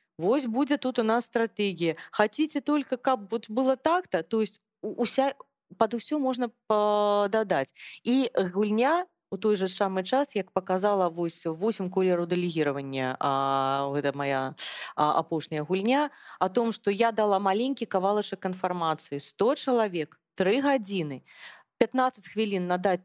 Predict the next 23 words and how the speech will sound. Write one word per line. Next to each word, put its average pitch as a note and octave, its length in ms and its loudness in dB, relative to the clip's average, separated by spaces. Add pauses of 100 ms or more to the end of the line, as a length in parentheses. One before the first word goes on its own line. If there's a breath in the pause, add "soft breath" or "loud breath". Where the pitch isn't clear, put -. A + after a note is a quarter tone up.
тэорыю, F#3 680 0
і G3 100 -4
я F#3+ 340 2
растлумачыла G3 800 0
вот E3+ 160 -4
маленечкі D4 600 0
кусо-, F#3 540 2
э, - 20 -10
х-, F#3 240 0
там F3 400 -2
кавалачак A3 500 -2
тэорыі C#3+ 480 0 (260 loud breath)
пра F3 100 2
гэці A3 240 0
сем G#3+ 300 -2
узроўняў F#3 440 0
дэлегіравання, F#3 760 0
а, E3 240 2
і F#3 140 -4
як, A#3 480 0
а, F3+ 800 4 (460 loud breath)
даваць G3 580 2
яшчэ, A3 680 0